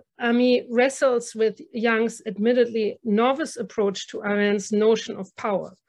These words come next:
She credits, uh, Young with applying Arendt's differentiation of power and violence. And so Young,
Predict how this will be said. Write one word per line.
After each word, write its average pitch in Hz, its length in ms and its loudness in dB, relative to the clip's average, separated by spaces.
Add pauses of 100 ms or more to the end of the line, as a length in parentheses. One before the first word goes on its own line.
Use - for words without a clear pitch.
(500)
She - 200 -8
credits, 240 540 2
uh, 247 120 -2
Young 220 500 2
with 190 180 -6
applying 233 640 0
Arendt's 214 460 -2 (100)
differentiation 214 800 0
of - 160 -14
power 202 240 -2
and 185 160 -2
violence. 311 640 -2 (360)
And 220 200 2
so 233 160 4
Young, 247 600 4